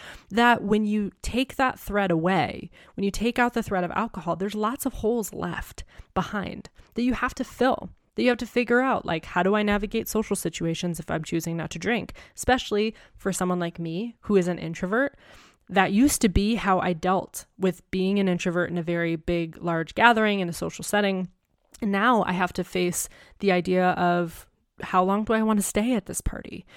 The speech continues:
Um, what boundaries do I have? Do I just say no and not go altogether? Uh, what am I going to do to entertain myself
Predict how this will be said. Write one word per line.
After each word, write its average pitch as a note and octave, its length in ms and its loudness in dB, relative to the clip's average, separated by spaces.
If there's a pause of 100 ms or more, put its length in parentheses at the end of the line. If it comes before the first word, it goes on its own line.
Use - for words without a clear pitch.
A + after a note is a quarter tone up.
(320)
Um, E3+ 500 -2
what F3+ 280 -2
boundaries G3 460 2
do - 100 -2
I - 80 -4
have? D#3 280 -6
Do F3+ 120 4
I F3+ 80 4
just F#3 200 -2
say G3 120 2
no G3 220 0
and F#3+ 80 -2
not F#3 160 -6
go F3+ 160 2
altogether? F3+ 680 -2 (340)
Uh, F3 220 -2
what F#3+ 260 4
am A3+ 100 4
I G#3+ 80 4
going G3 300 2
to - 120 -4
do F#3 520 6
to - 140 -4
entertain F3+ 400 0
myself F3 580 0